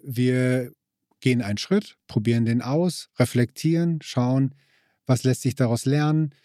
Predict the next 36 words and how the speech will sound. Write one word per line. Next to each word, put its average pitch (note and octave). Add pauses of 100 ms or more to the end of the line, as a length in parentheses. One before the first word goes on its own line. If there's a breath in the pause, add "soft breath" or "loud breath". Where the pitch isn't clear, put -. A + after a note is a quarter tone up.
(140 soft breath)
machen B2
wir A#2
da A#2
weiter, C#3+
probieren A#2+
was A#2
anders G#2+
aus. F2
Und G#2
wir B2
sind B2
noch G2
voll C3
in G#2
der G2
Such- A#2
und G2+
Ausprobierbewegung, G#2+
weil G#2+
so A2
ein A2+
Unternehmen, A2+ (420 soft breath)
das A2+
über B2+
hundert A2+
Jahre A#2
alt A2
ist, - (340 soft breath)
das -
lässt A2+
sich -
gar G#2+
nicht G#2+
so G2+
schnell A2
transformieren. A2